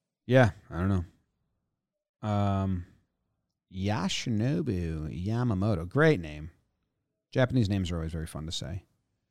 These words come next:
especially 'cause it's a different written language alphabet, so it translates very, uh,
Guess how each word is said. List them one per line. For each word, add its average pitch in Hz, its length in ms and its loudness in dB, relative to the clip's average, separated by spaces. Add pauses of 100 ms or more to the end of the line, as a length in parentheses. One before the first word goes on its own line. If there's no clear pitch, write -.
(1080)
especially 131 380 6
'cause 101 440 0 (880)
it's 101 140 -6
a 101 40 -2
different 92 420 -4 (1200)
written 98 400 -4
language 90 760 -6
alphabet, 123 520 2 (640)
so 98 240 0
it 90 120 -6 (360)
translates 90 680 -2 (240)
very, 87 920 -2 (2500)
uh, 82 540 -6